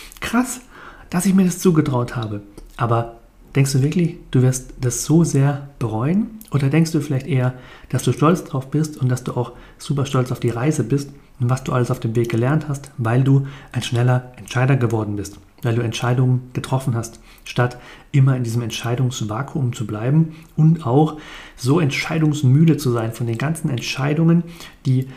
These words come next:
hätte, vielleicht und sollte und könnte, dass du gar nicht mehr ins Entscheiden kommst. Und das ist eigentlich die große Gefahr, große Gefahr in deinem Marketing, in deinem Content, in deinem Business,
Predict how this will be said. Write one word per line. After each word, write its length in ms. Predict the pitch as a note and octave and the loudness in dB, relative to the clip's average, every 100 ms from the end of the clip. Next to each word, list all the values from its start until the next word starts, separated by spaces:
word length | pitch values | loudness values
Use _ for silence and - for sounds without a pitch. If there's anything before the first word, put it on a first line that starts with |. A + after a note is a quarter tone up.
| - | -20
hätte, 340 | - D3+ D3+ E3 | -4 -2 0 -2
vielleicht 580 | - B2 A#2+ D#3+ F3 - | 0 0 0 -2 -4 -2
und 100 | B2 | 0
sollte 360 | A#2+ D3+ E3 | 0 0 0
und 120 | C#3 | -2
könnte, 500 | - C3 D#3+ E3+ A3+ B3 - - _ _ - - - | -2 0 0 2 -2 -4 -14 -20 _ _ -20 -12 -2
dass 200 | C3 C3+ | 0 0
du 100 | B2+ - | -4 -2
gar 240 | B2 A#2 | 0 2
nicht 240 | C3+ - B2+ | 0 0 -2
mehr 320 | A#2 A#2+ - - | 0 -2 -4 -4
ins 320 | C3 A#2+ - - | 0 0 -2 -6
Entscheiden 500 | A#2+ A2 - A2 A2 | -6 -4 -4 -4 -4
kommst. 340 | G#2+ G#2 - - - _ | -6 -10 -12 -18 -20 _
Und 160 | A#2 C#3 | -6 -4
das 220 | - - | -2 -2
ist 160 | C3+ | -2
eigentlich 520 | - A#2 B2 A#2+ A#2+ - - - - - - | -4 -2 -2 -2 -4 -6 -18 -20 -20 -10 -8
die 120 | A2+ | -6
große 640 | A2+ - B2+ B2+ C3 B2+ | -4 0 0 0 -2 -4
Gefahr, 800 | A#2+ A2+ - - B2 A#2+ A2 G#2+ - - | -4 -6 -10 -8 -6 -4 -4 -8 -18 -8
große 340 | B2 C3+ C#3 C3+ | 2 2 2 -2
Gefahr 500 | C3 C3 B2 B2 - - - - | -2 0 0 -2 -8 -20 -20 -2
in 120 | C3 | 0
deinem 180 | B2+ A#2+ | 2 2
Marketing, 640 | A#2+ C#3 C#3 - B2 A#2+ A#2+ - | 2 2 0 -2 0 0 -2 -4
in 120 | C3 | 0
deinem 160 | B2+ B2 | 2 2
Content, 580 | C3 B2+ B2+ B2+ A2+ A#2 - - - - - | 4 2 2 0 -2 -6 -12 -20 -20 -20 -6
in 140 | B2 | -4
deinem 240 | A#2+ A2+ A2 | -2 -2 -2
Business, 500 | A#2 - A#2 A2+ | -4 -2 -4 -4